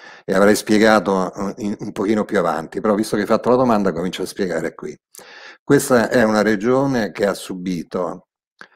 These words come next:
eh, due fenomeni concomitanti, il sollevamento della catena appenninica e lo sprofondamento del Mar Tirreno. Le porzioni marginali della costa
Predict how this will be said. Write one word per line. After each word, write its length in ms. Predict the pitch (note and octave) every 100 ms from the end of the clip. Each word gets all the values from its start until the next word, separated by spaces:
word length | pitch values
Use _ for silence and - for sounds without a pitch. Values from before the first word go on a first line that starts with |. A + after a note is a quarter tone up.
| _ _ _ _
eh, 280 | A2 G2 F#2
due 540 | F#2 G2 D3 C#3 B2+
fenomeni 480 | - A#2+ A#2 A#2 A2+
concomitanti, 1160 | F#2+ F#2+ G#2 F#2+ F2 E2+ D2+ D#2 D#2 E2 E2 -
il 160 | - F#2+
sollevamento 680 | - G#2 G#2+ A#2 D3 C#3+ B2+
della 140 | A2+
catena 300 | G#2 G#2 G2+
appenninica 840 | F#2 A2 B2 D3 C#3+ C3+ A#2 A2+ -
e 80 |
lo 120 | G2+ G2
sprofondamento 760 | - G#2 A2 G#2 G2+ G#2 -
del 100 | F#2
Mar 220 | F2+ E2
Tirreno. 640 | - F2+ D2+ D2 C#2 D2+ _ _ _ - - - -
Le 140 | A#2
porzioni 480 | A#2+ C#3 - F3+ E3+
marginali 800 | C#3 A#2 G#2+ A2+ A#2+ C3 B2 A2
della 280 | F2 F#2 F2+
costa 680 | F#2 G2 - - - G#2 G#2